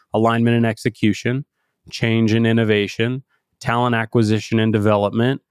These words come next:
values and culture. These were not your primary responsibility before the transition, were they, Tim?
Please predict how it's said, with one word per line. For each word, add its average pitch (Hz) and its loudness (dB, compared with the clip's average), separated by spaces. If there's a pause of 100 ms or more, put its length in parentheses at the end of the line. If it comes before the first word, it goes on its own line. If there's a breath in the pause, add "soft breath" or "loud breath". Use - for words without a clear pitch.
(300)
values 110 2
and 98 -2
culture. 95 -2 (600)
These 156 2
were 156 4
not 143 0
your 135 4
primary 131 2
responsibility 120 2
before 110 2
the 110 0
transition, 107 0
were 107 0
they, 95 -2
Tim? 85 -6